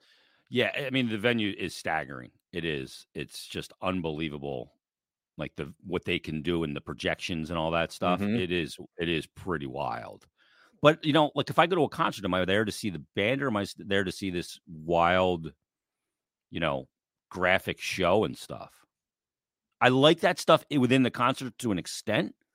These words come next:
Speaker 1: but I
Speaker 2: Yeah.
Speaker 1: also like going to see a band and, like, just seeing the band go on stage and, and fucking rip it up.
Speaker 2: Right. Well, they
Speaker 1: You
Speaker 2: can't
Speaker 1: know?
Speaker 2: rip it up anymore.
Speaker 1: No.
Speaker 2: Yeah.
Speaker 1: Yeah, I went and
Speaker 2: Um,
Speaker 1: saw Pantera and, like, like, there was some pyro and some stuff like that,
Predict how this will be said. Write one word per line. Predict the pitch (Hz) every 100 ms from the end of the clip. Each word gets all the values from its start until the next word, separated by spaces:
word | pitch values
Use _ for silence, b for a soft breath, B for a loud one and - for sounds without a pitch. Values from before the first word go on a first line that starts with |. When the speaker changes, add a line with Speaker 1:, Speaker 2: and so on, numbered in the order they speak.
| _ _ _ _ _ _ _ _
Speaker 1:
but | 131
I | 135
Speaker 2:
Yeah. | 156
Speaker 1:
also | 160 139
like | 127
going | - 127 113
to |
see | - 123 104
a |
band | 82 107 107 104 -
and, | 101
like, | 104 92
just | 113 95
seeing | 120 104
the | 90
band | 101 95
go | 87
on | 95
stage | 85 104 92 78
and, | 80 -
and | 90 85 _ _ _ _
fucking | 107 95 80
rip | 87 92
it | 76
up. | 135 87 - -
Speaker 2:
Right. | 101 104 76 -
Well, | 110
they | 117
Speaker 1:
You | 131
Speaker 2:
can't | 101 98
Speaker 1:
know? |
Speaker 2:
rip | 92 85
it | 90
up | 80 82
anymore. | 76 71 65 - _ _ _
Speaker 1:
No. | 107 135 127 90 - _ _
Speaker 2:
Yeah. | 101 92 - _ _ _ _
Speaker 1:
Yeah, | 147
I | 151
went | -
and |
Speaker 2:
Um, | 110
Speaker 1:
saw | 147
Pantera | - 127 110 196 180 85 80
and, | 104
like, | 92 - _ _ -
like, | 127 - _ _ _ _ 135 110
there | 113
was | 113 -
some | 85
pyro | - 123 147 113 101 101 113
and | 104 95
some | - 85
stuff | - 101
like | 104 -
that, | 127